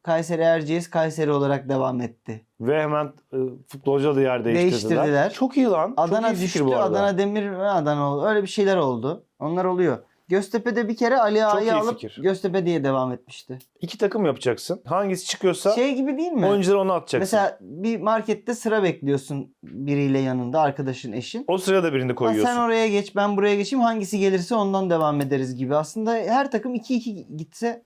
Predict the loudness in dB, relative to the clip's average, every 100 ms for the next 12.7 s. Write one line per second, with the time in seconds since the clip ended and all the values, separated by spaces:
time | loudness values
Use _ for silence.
0 | _ -8 -6 -2 0 0 0 0 0 -2
1 | -6 -10 -18 _ -4 -2 0 -2 -4 -2
2 | -2 -4 _ -8 -8 -8 -12 -20 -6 -2
3 | -2 0 2 2 2 0 2 0 0 0
4 | 0 2 0 -2 -8 -12 -2 0 2 2
5 | 2 0 -2 -6 -4 -4 0 0 0 -2
6 | -2 -6 -8 -10 -4 0 2 0 -2 -2
7 | 0 2 2 2 2 2 2 0 -4 -4
8 | 0 2 2 2 0 0 -2 -6 -2 2
9 | 2 2 2 2 0 0 2 2 0 0
10 | 0 0 0 2 0 0 0 2 2 -2
11 | -2 -4 -4 -6 -6 -6 -2 -2 -4 -12
12 | -8 -4 -2 -4 -6 -14 -20